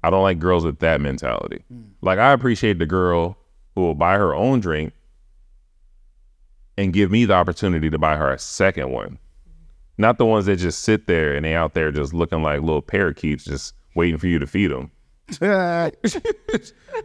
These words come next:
Speaker 1: No, I'm just being real. Like, you know what I'm saying? Show me that you came outside with some money. You know what I'm saying? Show me that you got some kind of conversation first. Don't just expect me to buy you a drink or something.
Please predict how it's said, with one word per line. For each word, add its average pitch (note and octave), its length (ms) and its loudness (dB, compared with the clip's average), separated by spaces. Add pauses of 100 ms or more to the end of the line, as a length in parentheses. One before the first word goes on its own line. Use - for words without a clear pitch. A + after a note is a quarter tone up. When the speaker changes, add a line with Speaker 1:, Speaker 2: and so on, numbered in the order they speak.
Speaker 1:
No, F3 260 4
I'm B2 80 2
just C#3 220 -8
being D#3 200 2
real. F3 280 4
Like, A2+ 360 0 (420)
you B2 120 0
know C3 80 2
what B2+ 60 2
I'm B2 60 -2
saying? C3 180 -2
Show D#3+ 180 2
me G3+ 120 4
that F3 160 2
you F3 80 -6
came E3 200 0
outside D3+ 300 0
with C3+ 100 -4
some G#2+ 160 -2
money. F2+ 340 -4 (440)
You G2+ 120 -2
know G#2+ 60 4
what A2 40 4
I'm A#2 40 0
saying? A2+ 220 2
Show D3+ 180 0
me E3+ 120 2
that D3+ 160 0
you E3 120 0
got B2+ 180 2
some E2 140 -2
kind D#2 180 0
of C#2+ 60 -6
conversation D2 600 -2
first. B1+ 360 -6 (360)
Don't C#3 160 2
just C3 160 0
expect G#2+ 560 -2
me F#2+ 440 0 (340)
to F2 100 -6
buy E2 260 0
you F#2 180 0
a D#2 60 0
drink F#2 240 -2
or D#2 40 0
something. D#2 400 -2